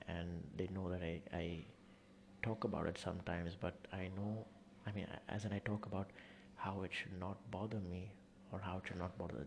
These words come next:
them, but I mean, it just, it just does. Excuse the, the background noise. Uh, so yeah, you know, that's, that's,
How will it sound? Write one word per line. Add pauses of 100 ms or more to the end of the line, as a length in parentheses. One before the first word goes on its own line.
them, (260)
but (1160)
I
mean, (120)
it
just, (120)
it
just
does.
Excuse
the, (400)
the
background
noise. (2250)
Uh,
so
yeah,
you
know,
that's,
that's,